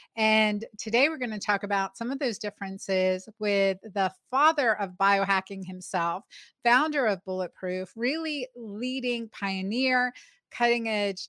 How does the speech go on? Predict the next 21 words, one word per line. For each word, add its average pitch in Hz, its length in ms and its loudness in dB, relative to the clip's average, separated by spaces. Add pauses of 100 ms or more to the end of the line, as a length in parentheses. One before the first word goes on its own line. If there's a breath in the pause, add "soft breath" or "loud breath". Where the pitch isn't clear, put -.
trailblazer 240 1000 0
in 269 420 -2
biohacking, 190 760 -4
longevity 190 680 -4
health, 180 360 2 (480 loud breath)
and, 208 560 2 (380)
you 214 80 -10
know, 196 120 -8 (140)
all 262 380 2
things 190 600 -4 (460)
life 196 380 2
hack 180 380 0 (160)
worthy. 180 500 -2
So 202 160 -6
we're 220 140 0
<laughs> 247 160 0
gonna 285 100 2
get 226 240 0
into 214 280 -4
it - 120 -12
today. 196 380 -2